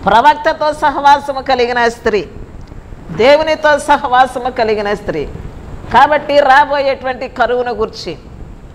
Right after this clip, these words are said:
ఒక సంవత్సరం కాదు, రెండు సంవత్సరాలు కాదు, ఆ యొక్క పట్టణం మీదకి ఏడు సంవత్సరాలు దేవుడు కరువు రప్పించబోతూ ఉన్నాడు. కాబట్టి హెచ్చరించబడింది. వారు వెళ్ళి ఫిలిస్తీన్ల దేశంలో ఉన్నారు.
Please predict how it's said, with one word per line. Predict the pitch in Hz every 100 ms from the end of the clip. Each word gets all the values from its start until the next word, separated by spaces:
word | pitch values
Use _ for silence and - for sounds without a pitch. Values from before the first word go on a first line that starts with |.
| - - 160
ఒక | 185
సంవత్సరం | 240 277 294 285 302 285
కాదు, | 285 302 302
రెండు | 285 285
సంవత్సరాలు | 285 277 277 262 240
కాదు, | 233 208 170 - - - - - - - - 170
ఆ |
యొక్క | 247 285 285
పట్టణం | 277 285 302 302 302
మీదకి | 294 277 285
ఏడు | 254 294 320 339
సంవత్సరాలు | 311 320 311 294 302 277 269 240 233 262 - - - - - - 151
దేవుడు | 208 254 262
కరువు | 240 254 220 247
రప్పించబోతూ | 247 247 240 - 196 208 208 208
ఉన్నాడు. | 196 190 180 147 113 - - -
కాబట్టి | 190 220 214 226
హెచ్చరించబడింది. | 233 240 240 233 247 240 247 247 247 254
వారు | 175 226
వెళ్ళి | 233 262 269
ఫిలిస్తీన్ల | 262 277 285 277 277 262
దేశంలో | 226 269 277 269 277 269
ఉన్నారు. | 254 254 254 240